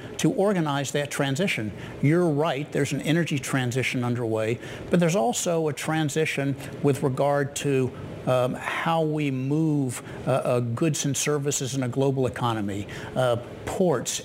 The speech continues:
airports, things like that. A-, and so, a-, and the digital infrastructure required too. A-, and, you know, we all grew up where we built a highway system in America to move cars.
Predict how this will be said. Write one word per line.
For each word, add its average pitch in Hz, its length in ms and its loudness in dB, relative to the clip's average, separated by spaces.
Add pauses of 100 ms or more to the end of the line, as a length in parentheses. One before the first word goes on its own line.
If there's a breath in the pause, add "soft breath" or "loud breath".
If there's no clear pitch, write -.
airports, 160 720 0
things 165 340 0
like 143 300 -2
that. 117 300 -2 (340 loud breath)
A-, 147 140 2
and 160 220 0
so, 160 380 0 (300 loud breath)
a-, 143 260 0
and 139 220 2
the 135 60 0
digital 151 560 0
infrastructure 131 720 -2
required 127 600 0
too. 165 280 2 (340 loud breath)
A-, 143 40 2
and, 143 420 2 (340 loud breath)
you 175 80 4
know, 165 380 0 (260)
we 185 240 2
all 175 180 2
grew 143 280 0
up 139 240 -2
where 139 100 4
we 127 160 2
built 135 320 0
a 127 60 2
highway 156 420 2
system 131 420 -2
in 127 60 0
America 127 420 0
to 131 120 -2
move 123 260 2
cars. 120 540 0